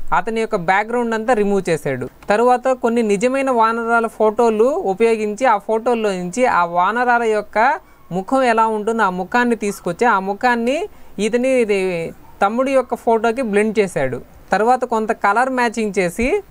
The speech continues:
తర్వాత ఆ వానరాలకు ఎలా అయితే జుట్టు ఉంటుందో అదే విధమైన జుట్టుని కాపీ చేసి ఈ ఫోటోకి అప్లై చేశాడు. చాలా కష్టపడి నాలుగు గంటలు శ్రమించి అతను ఈ హనుమంతుడి యొక్క చిత్రంలో ఉన్న ప్రతి వెంట్రుకను కూడా ఎంతో శ్రద్ధతో, ఎంతో భక్తితో తయారు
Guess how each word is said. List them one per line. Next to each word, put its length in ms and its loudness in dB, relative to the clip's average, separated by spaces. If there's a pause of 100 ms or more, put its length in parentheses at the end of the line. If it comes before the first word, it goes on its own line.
తర్వాత 640 2 (100)
ఆ 120 4
వానరాలకు 680 0
ఎలా 240 2
అయితే 380 0
జుట్టు 360 -4
ఉంటుందో 420 -2
అదే 460 2
విధమైన 400 0
జుట్టుని 400 -2
కాపీ 460 -2
చేసి 400 0 (300)
ఈ 100 0
ఫోటోకి 500 0
అప్లై 320 0
చేశాడు. 440 -4 (300)
చాలా 260 2
కష్టపడి 600 -2
నాలుగు 420 0
గంటలు 300 -2
శ్రమించి 760 0 (360)
అతను 340 0
ఈ 260 0
హనుమంతుడి 640 0
యొక్క 580 0 (340)
చిత్రంలో 500 2
ఉన్న 160 -2
ప్రతి 480 0
వెంట్రుకను 520 0
కూడా 200 2
ఎంతో 460 2
శ్రద్ధతో, 640 0
ఎంతో 320 0
భక్తితో 560 0
తయారు 320 2